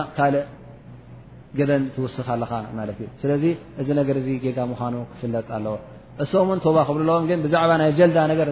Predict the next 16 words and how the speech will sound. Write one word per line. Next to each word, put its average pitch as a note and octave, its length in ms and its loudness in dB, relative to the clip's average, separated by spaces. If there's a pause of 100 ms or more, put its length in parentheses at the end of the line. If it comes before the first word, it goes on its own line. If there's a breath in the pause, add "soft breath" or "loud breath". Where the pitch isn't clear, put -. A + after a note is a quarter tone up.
(200)
ናይ C#3+ 160 0
ምጅላድ D3 360 2
እንተ C#3 160 -4
ደኣ D3 140 2
ኮይኑ D#3+ 220 0 (120)
እዚ D3 140 -4
ነገር E3 240 2
እዚ E3 120 0 (560)
ኣቦ D3 240 2
ክገብሮ C#3 320 2
ይክእል C#3 320 2 (280)
ወይ C3+ 180 2
ከዓ C#3 240 2
ሓዊ C#3 240 2
ክገብሮ C3 300 0
ይክእል። C#3 280 2